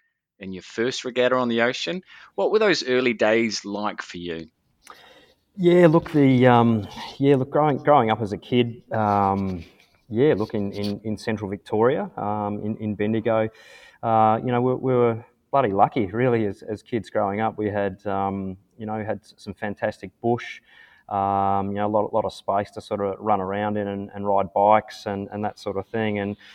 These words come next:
Speaker 2: um, having my mum, um, sort of, uh, you know, grow up sailing, uh, down in Melbourne, she moved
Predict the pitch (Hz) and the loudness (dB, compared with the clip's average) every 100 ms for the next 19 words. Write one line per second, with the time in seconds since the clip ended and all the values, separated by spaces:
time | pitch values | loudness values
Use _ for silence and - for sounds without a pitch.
0 | - - 110 104 101 101 107 123 110 101 | -20 -12 -2 0 2 0 -2 0 0 2
1 | 98 98 104 107 107 101 - _ 107 98 | 0 4 4 6 2 -4 -10 _ -8 -6
2 | 98 95 - 101 98 95 - 101 98 98 | -6 -8 -6 -4 -4 -6 -8 -4 -2 -2
3 | 98 95 101 101 101 - 104 98 95 - | -4 -6 -8 -6 -8 -6 -2 0 -2 -4
4 | 95 104 101 101 98 _ 104 98 95 95 | -2 0 -2 -6 -10 _ -20 -14 -12 -8
5 | 104 101 95 101 104 101 95 - 104 101 | -6 -6 -6 0 0 0 -8 -8 -8 -6
6 | 98 | -10